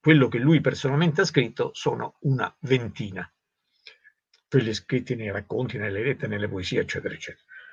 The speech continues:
I suoi amici seguaci, diciamo, quelli noti, ne hanno elaborati un'altra ventina. Però, a partire dalla morte de-, di Lovecraft nel trentasette,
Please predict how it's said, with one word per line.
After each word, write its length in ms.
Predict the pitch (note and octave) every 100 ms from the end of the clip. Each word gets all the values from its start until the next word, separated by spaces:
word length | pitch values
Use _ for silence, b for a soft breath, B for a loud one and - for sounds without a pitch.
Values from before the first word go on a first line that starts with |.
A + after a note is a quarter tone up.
| b _ -
I 140 | D#3
suoi 400 | C#3+ G#3 A3+ G3+
amici 480 | C#3 C#3+ D3+ A#2+ C3
seguaci, 640 | - G#2+ A2+ B2 G2+ G2+ G2+
diciamo, 420 | - A#2 F#2 F#2+
quelli 320 | C3 B2+ A2+
noti, 540 | G#2+ A#2+ F#2+ - G#2+ B2 b b b -
ne 180 | D3+ F3+
hanno 220 | D3+ E3
elaborati 480 | G3 F3 C3 B2 B2
un'altra 460 | G#2+ A2+ G#2 A#2
ventina. 800 | A#2 B2 A#2+ G#2+ - A#2+ - - _ _ _ _ _ b -
Però, 340 | B3+ C#3 B2+ _
a 140 | C3+ C3+
partire 320 | C#3+ G#3 G3+
dalla 200 | C#3 C3
morte 340 | D3+ B2 A#2+
de-, 220 | A2+ B2 -
di 160 | A#2
Lovecraft 520 | A#2 D3 C#3 - B2 B2+
nel 180 | C3+
trentasette, 1000 | C#3 C3+ A2+ C3 B2+ G2+ G2 _ A2+ B2+